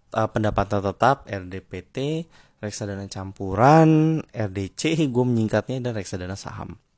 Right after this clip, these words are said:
R D S. Ada juga reksadana yang syariah. Yang syariah ini seluruh reksadana yang pengelolaannya nanti si manajer investasi ini berdasarkan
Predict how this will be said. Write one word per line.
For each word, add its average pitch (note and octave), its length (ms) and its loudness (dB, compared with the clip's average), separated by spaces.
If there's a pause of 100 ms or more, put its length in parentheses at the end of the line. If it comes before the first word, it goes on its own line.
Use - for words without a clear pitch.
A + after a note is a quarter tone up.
(840)
R F#2+ 160 -12
D G2 80 -8
S. - 320 -6
Ada A2+ 160 -2
juga A2+ 320 2
reksadana A2+ 480 -4
yang A2 240 -4
syariah. G2 560 -6 (240)
Yang G#2 240 -10
syariah F#2 240 -8
ini A2 480 -8
seluruh C3+ 400 -4
reksadana G#2+ 560 -4
yang A2 560 -4 (160)
pengelolaannya G2+ 720 -4
nanti G#2 240 -6
si A#2+ 160 -6
manajer F#2+ 400 -6
investasi F#2 560 -10
ini A#2 240 -2
berdasarkan B2 880 -2